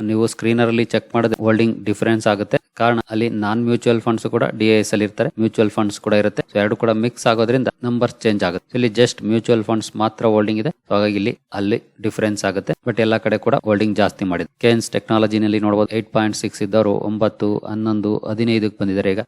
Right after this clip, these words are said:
ಅದಾನಿ ಪವರ್ ಅಲ್ಲಿ ಝೀರೋ ಪಾಯಿಂಟ್ ಝೀರೋ ಒನ್ ಇದ್ದವರು ಒನ್ ಪಾಯಿಂಟ್ ಒನ್ ಸೆವೆನ್ಗೆ ಬಂದಿದ್ದಾರೆ ಈಗ.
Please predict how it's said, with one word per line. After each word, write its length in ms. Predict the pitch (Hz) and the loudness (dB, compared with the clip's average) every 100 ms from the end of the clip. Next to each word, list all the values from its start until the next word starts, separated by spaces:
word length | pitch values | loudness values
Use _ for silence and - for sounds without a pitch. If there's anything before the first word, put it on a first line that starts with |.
| - | -8
ಅದಾನಿ 320 | 101 110 107 | -4 0 0
ಪವರ್ 280 | - 107 107 | 0 2 4
ಅಲ್ಲಿ 160 | 104 98 101 | 2 0 0
ಝೀರೋ 280 | 117 127 | 4 4
ಪಾಯಿಂಟ್ 300 | 123 120 117 | 4 0 -2
ಝೀರೋ 240 | 104 113 110 | 0 2 4
ಒನ್ 160 | 113 | 2
ಇದ್ದವರು 300 | 107 110 104 98 _ _ 110 | 0 2 0 -2 _ _ -4
ಒನ್ 200 | 117 110 | -2 0
ಪಾಯಿಂಟ್ 300 | 113 107 107 | 0 0 0
ಒನ್ 160 | 104 | -2
ಸೆವೆನ್ಗೆ 300 | 101 107 104 | 0 -2 -2
ಬಂದಿದ್ದಾರೆ 360 | 101 101 104 | -4 -2 -2
ಈಗ. 60 | 104 | -2